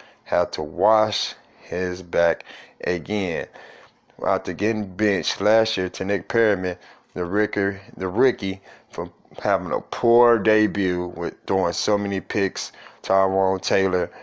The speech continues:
bails them out and gets them still to the playoffs. In addition to Carlos Hyde and the running back group they have with Nick Chubb and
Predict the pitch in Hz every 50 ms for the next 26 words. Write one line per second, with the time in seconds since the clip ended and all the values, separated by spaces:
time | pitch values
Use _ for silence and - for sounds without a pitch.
0 | - - - - _ _ _ - - 101 104 107 110 110 107 92 104 104 104 98
1 | 92 92 92 92 90 - - 90 87 82 - - - 104 101 98 - - - -
2 | - 98 98 95 92 92 92 90 - - - - - _ - - 135 147 139 127
3 | 107 95 - - - 98 92 - - - 110 98 90 85 76 67 - - - -
4 | - - - - - - - - _ _ - 95 95 95 92 92 90 82 113 120
5 | 127 131 127 - 127 110 104 98 95 - - - 120 117 117 117 117 113 113 -
6 | - 127 123 120 120 120 120 120 117 113 113 - - - - - - - - _
7 | _ _ _ _ - 113 113 110 110 107 107 101 101 101 104 _ _ _ _ _
8 | _ _ _ _ _ _ _ _ _ _ - - 85 104 95 87 82 82 101 117
9 | 117 113 107 101 92 80 98 98 95 87 80 76 - 90 87 85 - - - -
10 | - - - _ _ _ _ _ - - - - 104 104 104 107 107 101 95 87
11 | 71 - - - - _ - - - - - - - - _ - - 64 - -
12 | 87 90 95 98 107 104 - - - - 104 98 98 98 98 95 98 - - -
13 | - _ _ _ _ _ _ _ _ _ _ _ - - - - - _ _ _
14 | _ _ _ _ _ _ - 95 95 90 87 85 85 85 82 80